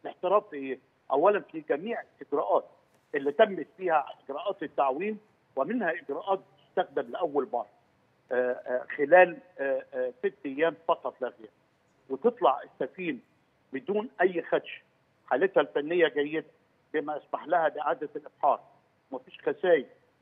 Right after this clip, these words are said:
مفيش أصلًا، آه، آه، لا تخفيف حمولة ولا إنزال حاويات ولا أي حاجة من البدايل والسيناريوهات اللي كانت موجودة.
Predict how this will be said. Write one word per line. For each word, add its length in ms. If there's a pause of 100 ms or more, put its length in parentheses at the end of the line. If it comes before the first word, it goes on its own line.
مفيش 400
أصلًا، 400 (240)
آه، 40
آه، 600
لا 180
تخفيف 480 (160)
حمولة 440 (460)
ولا 280 (140)
إنزال 380
حاويات 640 (460)
ولا 300
أي 240
حاجة 320
من 180
البدايل 760
والسيناريوهات 800
اللي 120
كانت 240 (100)
موجودة. 360